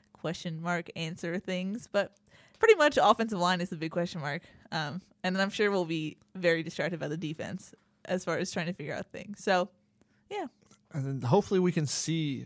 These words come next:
Speaker 2: a lot of the offensive line. Hopefully they're not in the corner.
Speaker 1: That's a good point.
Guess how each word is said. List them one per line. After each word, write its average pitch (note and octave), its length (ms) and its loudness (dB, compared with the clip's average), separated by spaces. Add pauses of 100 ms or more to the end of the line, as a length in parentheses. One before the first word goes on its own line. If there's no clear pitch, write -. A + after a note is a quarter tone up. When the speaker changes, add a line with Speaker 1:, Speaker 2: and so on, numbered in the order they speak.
(140)
Speaker 2:
a C3+ 80 -4
lot B2 180 4
of A2+ 80 -2
the A2+ 60 0
offensive A#2+ 380 -2
line. A2 260 -8
Hopefully C3 300 -4
they're C3 120 -2
not B2+ 220 -4
in - 60 -10
the C3+ 80 -6
corner. C3+ 540 -2
Speaker 1:
That's - 100 -18
a G#3+ 40 -10
good G#3+ 100 -6
point. F#3+ 240 -2